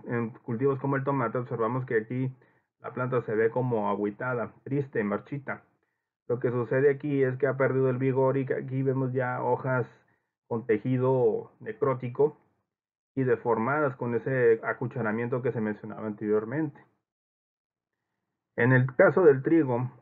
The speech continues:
el trigo deficiente en fósforo es más sensible a estrés y enfermedades. Las plantas deficientes tienden a mantener un color verde más oscuro que las plantas adecuadamente nutridas,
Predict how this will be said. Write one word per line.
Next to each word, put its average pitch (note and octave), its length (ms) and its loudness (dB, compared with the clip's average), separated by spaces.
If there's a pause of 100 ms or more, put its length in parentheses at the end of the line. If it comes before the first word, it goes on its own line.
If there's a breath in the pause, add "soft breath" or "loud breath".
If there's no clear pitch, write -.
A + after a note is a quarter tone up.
(220)
el B2 140 -6
trigo D3 220 2
deficiente C3 540 2
en C#3 120 2
fósforo C3+ 380 0
es C3 40 0
más B2+ 160 -2
sensible C3+ 420 0
a B2+ 140 2
estrés C3 380 -2
y - 20 -2
enfermedades. B2 800 0 (680)
Las B2 160 -2
plantas C#3 340 2
deficientes C3+ 760 0
tienden C#3 320 2
a C3+ 40 0
mantener A#2 460 0
un C3+ 100 0
color B2+ 320 0
verde C3 300 0
más A#2+ 180 -2
oscuro C3 580 -2 (380 soft breath)
que B2+ 80 2
las A2+ 180 2
plantas A#2+ 340 -2
adecuadamente A2+ 680 -2
nutridas, A#2 540 -2